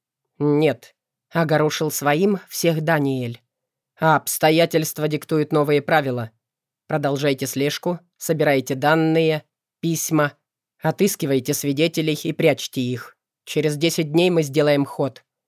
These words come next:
Сразу по нескольким направлениям». Потерев щетинистый подбородок, Даниэль добавил:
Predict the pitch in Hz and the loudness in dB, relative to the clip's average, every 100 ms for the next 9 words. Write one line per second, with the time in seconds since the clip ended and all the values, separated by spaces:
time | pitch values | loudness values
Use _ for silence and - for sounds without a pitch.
0 | _ _ - 151 151 160 160 160 151 - | _ _ -2 2 4 2 0 2 2 0
1 | 147 156 151 143 151 151 147 135 127 120 | -2 0 0 2 0 2 0 0 -2 -6
2 | - _ _ _ _ _ _ - 156 139 | -10 _ _ _ _ _ _ -6 -4 -2
3 | 139 - 143 151 147 - 147 143 139 131 | -2 -4 -6 -2 -2 -2 -4 -4 -4 -2
4 | 147 180 175 143 170 196 190 185 151 170 | -2 -2 -4 -2 0 2 2 -2 -2 -2
5 | 156 143 123 117 | 0 -2 -2 -8